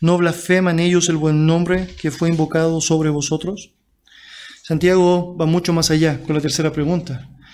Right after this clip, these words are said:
Y el punto de Santiago es, ¿no son ellos precisamente los que están blasfemando en contra del buen nombre,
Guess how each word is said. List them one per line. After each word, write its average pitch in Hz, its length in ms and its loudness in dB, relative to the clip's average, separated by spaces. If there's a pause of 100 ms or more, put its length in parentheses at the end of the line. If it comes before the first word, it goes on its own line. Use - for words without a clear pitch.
(320)
Y 156 600 2
el 143 160 -2
punto 180 260 0
de 156 80 2
Santiago 156 480 -2
es, 151 180 -2
¿no 180 360 0
son 185 400 -2
ellos 170 340 0
precisamente 165 920 -6
los 156 160 -4
que 160 100 -6
están 165 220 -4
blasfemando 160 500 -2
en 160 60 -4
contra 160 420 -4
del 151 160 -4
buen 156 220 -2
nombre, 156 320 -6